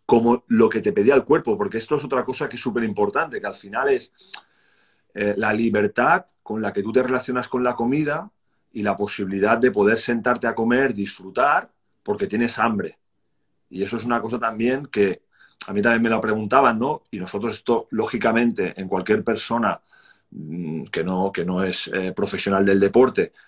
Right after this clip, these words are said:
lógicamente eso es determinante, porque nos hemos acostumbrado en un mundo de abundancia, que estamos rodeados de comida, a comer fatal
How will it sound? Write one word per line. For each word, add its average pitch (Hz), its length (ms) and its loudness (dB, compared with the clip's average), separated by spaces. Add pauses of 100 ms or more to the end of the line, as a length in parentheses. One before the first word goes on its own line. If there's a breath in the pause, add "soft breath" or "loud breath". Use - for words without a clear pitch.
(160 soft breath)
lógicamente 110 560 2
eso 117 160 0
es 104 120 -4
determinante, 107 1040 2 (340)
porque 95 260 -6
nos 92 180 -6
hemos 113 240 0
acostumbrado 110 840 4 (440 soft breath)
en 98 180 -4
un 117 120 0
mundo 123 420 4
de 101 100 4
abundancia, 107 840 0
que 101 60 -12
estamos 117 320 -6
rodeados 120 400 -2
de 117 100 -4
comida, 135 540 -4 (500 soft breath)
a - 180 -4
comer 123 480 2
fatal 170 600 -2